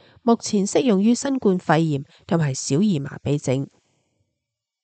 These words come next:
英國保健當局二十一號呼籲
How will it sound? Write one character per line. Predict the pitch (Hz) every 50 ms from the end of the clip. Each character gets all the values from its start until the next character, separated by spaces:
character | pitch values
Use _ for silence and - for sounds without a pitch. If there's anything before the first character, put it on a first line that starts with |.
| _ _ _
英 | 254 262 247
國 | 233 - 196 185
保 | - - - 156 202
健 | - - 175 170
當 | - 226 226 226 233
局 | - 220
二 | 196 - - 214 220
十 | - - 220 -
一 | 262
號 | 247 240 185
呼 | 190 - - 285 269
籲 | 240 208 185 180